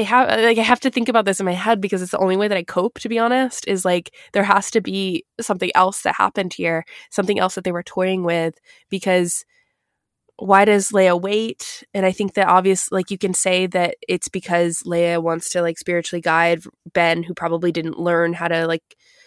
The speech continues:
um, understand the netherworld of the Force like Yoda did or Qui-Gon did and all these things. And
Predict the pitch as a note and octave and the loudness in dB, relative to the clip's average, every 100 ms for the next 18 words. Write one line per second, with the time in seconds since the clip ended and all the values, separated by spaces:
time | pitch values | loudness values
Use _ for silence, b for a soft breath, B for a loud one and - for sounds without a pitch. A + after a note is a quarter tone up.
0 | b b _ _ - F3 E3+ E3 E3 - | b b _ _ -4 0 2 2 0 -2
1 | F3+ F3+ - F3 E3+ E3 E3+ E3 E3 F3 | -2 -2 -2 0 0 0 0 0 -2 -4
2 | - F3+ F3 F3+ - E3 - E3+ F3 E3+ | -4 0 0 0 -4 -6 -2 0 2 2
3 | E3+ E3+ E3+ E3 E3 F#3 F3+ F3+ E3+ F3 | 0 0 0 -2 -4 -6 -4 -4 -4 -6
4 | E3+ - F#3 F#3+ - F3+ F3 F3+ F3+ F3+ | -6 -6 -6 -6 -6 -4 -4 -4 -6 -8
5 | - | -8